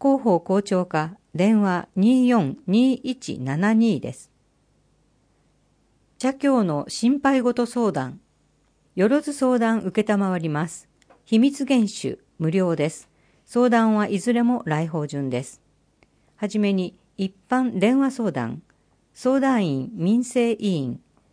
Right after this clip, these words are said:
相談日時、二月十三日木曜、午後一時から四時。直通ダイヤルは、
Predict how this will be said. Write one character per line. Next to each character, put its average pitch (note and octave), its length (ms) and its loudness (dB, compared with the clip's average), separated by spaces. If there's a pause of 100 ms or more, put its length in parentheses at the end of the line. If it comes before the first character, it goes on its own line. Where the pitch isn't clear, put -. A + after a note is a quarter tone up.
(140)
相 C4 220 0
談 B3 240 2
日 A3 280 -2
時、 - 240 -10 (320)
二 B3+ 120 2
月 C4 260 0
十 F#3+ 200 0
三 E3 280 -4
日 B2 420 -8
木 D3+ 320 -4
曜、 E3+ 360 0 (180)
午 A3 180 2
後 G3 280 2
一 G3+ 240 -4
時 A#3 100 -2
か D3+ 140 -4
ら B2+ 80 -4
四 C#3 160 -6
時。 - 220 -12 (560)
直 G#3 100 0
通 B3+ 300 -4
ダ A#3+ 140 2
イ A3+ 80 2
ヤ D#3+ 120 2
ル C3+ 120 -2
は、 C3 180 -4